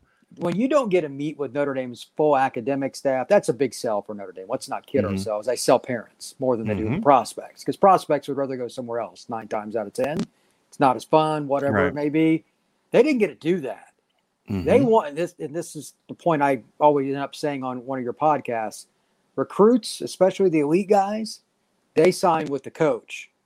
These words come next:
Speaker 1: far more
Speaker 2: Mm-hmm.
Speaker 1: often than they do the institution, Notre Dame or otherwise. Mickens is going
Speaker 2: The
Speaker 1: to
Speaker 2: top
Speaker 1: get them
Speaker 2: players, yeah.
Speaker 1: guys. Yeah. I mean, it's just true. Uh, I know a lot of Notre Dame fans don't wanna hear that, but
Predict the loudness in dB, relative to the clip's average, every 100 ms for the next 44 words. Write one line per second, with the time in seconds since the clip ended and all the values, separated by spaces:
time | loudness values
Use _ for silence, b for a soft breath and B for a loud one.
0 | _ _ _ 4 4 0 -2 -4 -6 -12
1 | -12 -10 -8 -8 -8 -8 -6 -6 -8 -6
2 | -2 -2 -2 4 4 4 0 2 2 2
3 | 0 -2 -6 -20 _ _ 6 6 8 4
4 | 4 -2 -4 -4 -6 0 0 6 4 4
5 | 0 -2 -2 -4 -4 -6 -12 -16 -2 2
6 | 2 0 -12 _ _ _ _ _ _ 2
7 | 4 2 2 -2 0 2 2 -2 _ _
8 | _ _ -8 -6 -4 -2 -2 -2 -4 -6
9 | -8 -8 -8 -8 -8 -8 -10 -2 2 2
10 | 0 -6 -6 -6 -6